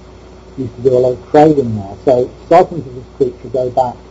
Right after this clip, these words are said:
<clears throat> all the way to the eighteenth century. And it's not just natives that are reporting it, it's Westerners as well, including, um, a, a woman called Debbie Martha,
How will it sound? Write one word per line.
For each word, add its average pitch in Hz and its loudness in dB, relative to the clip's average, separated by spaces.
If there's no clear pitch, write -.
<clears throat> - 2
all 185 8
the 170 4
way 139 6
to - -12
the 139 0
eighteenth 131 -10
century. 131 -14
And 143 -2
it's - -4
not 170 0
just 165 -10
natives 160 -2
that 113 -10
are 113 -8
reporting 120 -8
it, 135 -8
it's 123 -10
Westerners 135 -2
as 120 -14
well, 120 -2
including, 139 -2
um, 127 -4
a, 151 0
a 151 0
woman 139 4
called 120 -2
Debbie 139 2
Martha, 131 -4